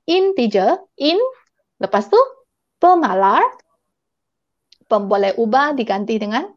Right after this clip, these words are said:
pemalar. So, pema-, pemalar, pemalar di sini ialah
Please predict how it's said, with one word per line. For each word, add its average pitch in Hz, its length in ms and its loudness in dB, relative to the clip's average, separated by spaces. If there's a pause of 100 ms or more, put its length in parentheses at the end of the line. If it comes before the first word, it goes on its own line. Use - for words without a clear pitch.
(280)
pemalar. 196 480 0 (400)
So, - 560 -4
pema-, 208 340 -2 (140)
pemalar, 226 560 0
pemalar 254 560 4
di 226 160 4
sini 220 480 2 (320)
ialah 208 400 0